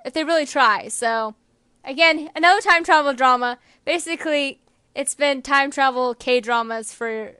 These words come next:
some years now. But as long as you make a good drama, I'm willing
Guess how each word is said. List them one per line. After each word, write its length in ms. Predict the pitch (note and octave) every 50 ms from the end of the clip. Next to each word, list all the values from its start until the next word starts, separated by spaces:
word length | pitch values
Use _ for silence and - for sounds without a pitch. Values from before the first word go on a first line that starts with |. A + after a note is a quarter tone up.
| _ _
some 260 | - - - B3+ B3+
years 320 | B3+ B3 A#3+ A3+ A3 -
now. 360 | - A3 G#3+ G#3+ G#3+ G#3 G#3 _ _ _ _ _ _ _ _ _ _ _ _ _ _ _ _ _
But 320 | - - - D4+ - - _ _ _ _ _ _ _ _ _ _ _ _ -
as 140 | - D4+ C#4+
long 180 | E4+ G4 B4+ C#5 D5
as 100 | C#5+ C5
you 80 | B4
make 140 | A#4+ A#4+ F4+
a 80 | F4 C4+
good 240 | G#3 C4 C4+ C#4+ B3+
drama, 420 | D4 D4+ D4+ D4+ D4+ D#4 D#4 D4+ -
I'm 180 | C4+ C#4 C#4+
willing 500 | C#4+ C#4 C4 C4 B3+ A#3+ A3 G#3 F#3+ -